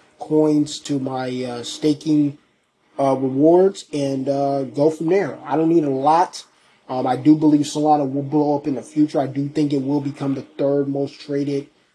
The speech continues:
cryptocurrency on the market. I think it will be B T C. I think it will be Ethereum. I think Solana will take that third spot.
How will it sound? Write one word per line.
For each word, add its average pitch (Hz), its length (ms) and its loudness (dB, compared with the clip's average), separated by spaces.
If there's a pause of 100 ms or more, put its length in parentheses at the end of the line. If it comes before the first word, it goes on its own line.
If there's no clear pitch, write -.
cryptocurrency 151 880 -2
on 139 80 -4
the 135 60 -6
market. 151 280 -2
I 135 60 -4
think 135 220 -6
it 139 40 -6
will 131 100 -8
be 131 160 -12
B 147 240 -4
T 208 180 -4
C. 156 420 -2
I 135 120 -8
think 135 240 -10
it 135 40 -6
will 131 60 -6
be 139 160 -6
Ethereum. 143 600 0
I 127 80 -2
think 135 240 -8
Solana 135 500 -2
will 131 80 -8
take 143 240 -10
that - 220 -8
third 147 260 -2
spot. - 540 2